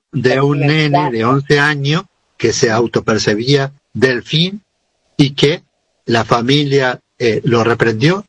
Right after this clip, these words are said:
Speaker 2: le hizo juicio a la familia y la justicia, eh, le dio la razón al niño. O sea, ¿qué sociedad putrefacta le estamos planteando?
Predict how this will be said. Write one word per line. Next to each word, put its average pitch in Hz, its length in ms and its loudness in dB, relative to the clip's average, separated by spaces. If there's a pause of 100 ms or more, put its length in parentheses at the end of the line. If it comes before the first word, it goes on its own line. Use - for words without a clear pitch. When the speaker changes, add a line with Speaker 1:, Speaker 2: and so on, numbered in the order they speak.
(140)
Speaker 2:
le 113 240 2
hizo 139 280 -2 (100)
juicio 185 300 0
a - 20 0
la 160 80 -2
familia 180 420 0
y 135 60 2
la 127 100 0
justicia, 165 600 -2 (760)
eh, 139 240 0
le 113 180 2
dio 131 140 2
la 123 120 -2
razón 151 480 -2
al 117 180 -2
niño. 101 500 -4 (3750)
O - 40 -10
sea, - 220 0 (540)
¿qué 151 160 0
sociedad 117 720 0 (720)
putrefacta 131 1000 -2 (300)
le 104 100 -4
estamos 110 380 -2
planteando? 95 720 -4